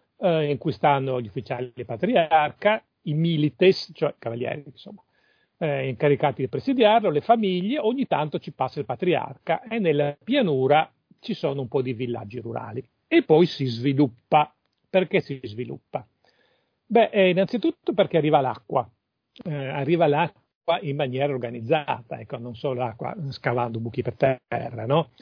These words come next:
Ma vengono costruite delle rogge tuttora esistenti che portano l'acqua del Torre.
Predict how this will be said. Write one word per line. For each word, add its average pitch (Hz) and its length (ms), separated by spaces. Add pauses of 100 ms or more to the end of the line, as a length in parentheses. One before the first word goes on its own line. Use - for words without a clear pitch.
(220)
Ma 190 220
vengono 165 300
costruite 160 360
delle 143 260
rogge 151 340
tuttora 143 380
esistenti 135 560
che - 140
portano 139 400
l'acqua 113 280
del 113 180
Torre. - 440